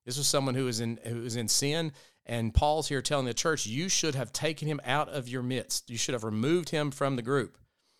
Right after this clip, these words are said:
But First Corinthians five thirteen, it says, "But those who are outside, God judges. Therefore, put away from yourselves the evil person." This is still in the same discussion. He's saying, "Put the evil person away from you.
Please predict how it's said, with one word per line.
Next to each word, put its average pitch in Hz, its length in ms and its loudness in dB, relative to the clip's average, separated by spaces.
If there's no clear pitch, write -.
But - 140 -10
First 147 220 2
Corinthians 143 320 0
five 139 260 0
thirteen, 143 580 -2
it 120 100 -4
says, 120 360 2
"But 120 140 -6
those 165 240 2
who 180 80 0
are 147 180 0
outside, 156 680 2
God 160 340 0
judges. 107 480 -6
Therefore, 135 880 -2
put 180 280 -2
away 143 520 2
from 127 240 -2
yourselves 117 580 -2
the 123 180 -6
evil 131 360 -2
person." 165 500 2
This 110 160 -2
is 143 80 0
still 165 220 2
in 156 60 0
the 123 60 -2
same 147 320 0
discussion. 127 520 0
He's 117 140 -2
saying, 113 220 -2
"Put 180 220 2
the - 180 -2
evil 165 280 -2
person 139 420 0
away 156 380 0
from 175 180 -2
you. 92 200 -4